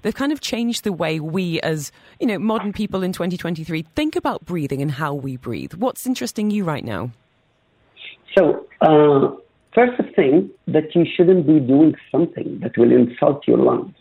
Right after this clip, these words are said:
Speaker 2: So, uh, you shouldn't be smoking.
Speaker 1: Mm-hmm.
Speaker 2: You shouldn't be around people who smoke. So this is a given.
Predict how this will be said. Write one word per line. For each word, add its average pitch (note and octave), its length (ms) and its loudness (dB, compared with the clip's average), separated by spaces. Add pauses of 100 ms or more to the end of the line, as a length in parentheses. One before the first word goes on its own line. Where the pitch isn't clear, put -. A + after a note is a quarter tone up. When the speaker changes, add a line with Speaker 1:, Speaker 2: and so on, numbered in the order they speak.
(680)
Speaker 2:
So, A#2 360 4
uh, - 680 -10 (300)
you C3 160 6
shouldn't C#3 260 6
be G2+ 240 0
smoking. G3+ 400 4
Speaker 1:
Mm-hmm. - 760 -10
Speaker 2:
You B2+ 80 8
shouldn't C#3 260 4
be A#2+ 220 4
around D3 360 4
people E3+ 320 2
who A2+ 140 -2 (100)
smoke. - 380 -10 (480)
So - 280 0 (140)
this - 180 0
is B2+ 180 4 (420)
a - 60 0
given. - 400 2